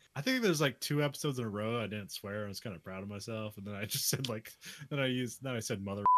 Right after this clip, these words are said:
<laughs> Uh, now I have to, now I have to remember to edit this part, 'cause I almost never, when I get to this end part, I almost never, like, uh,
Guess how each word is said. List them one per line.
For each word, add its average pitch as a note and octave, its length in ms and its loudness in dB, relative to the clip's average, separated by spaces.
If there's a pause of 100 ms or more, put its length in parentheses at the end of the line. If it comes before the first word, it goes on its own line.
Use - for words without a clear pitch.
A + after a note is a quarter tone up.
(280)
<laughs> - 200 -2 (320)
Uh, C#3 240 6 (160)
now E3 160 8
I F3 80 10
have F3 120 6
to, D#3+ 140 2
now D#3 160 2
I E3+ 60 8
have E3+ 120 6
to D#3+ 80 0
remember D3 240 2
to C#3 80 2
edit C#3 180 0
this C#3+ 160 -2
part, A2 280 2
'cause A#2 140 0
I B2 60 4
almost B2 360 0
never, A#2 540 0
when A#2+ 160 0
I A#2+ 40 4
get B2+ 160 0
to C3 80 0
this A2+ 200 0
end B2+ 260 -2
part, C#3 280 2
I B2+ 60 0
almost A#2+ 320 0
never, A2+ 300 -2
like, G2+ 280 -2 (200)
uh, F#2+ 300 -8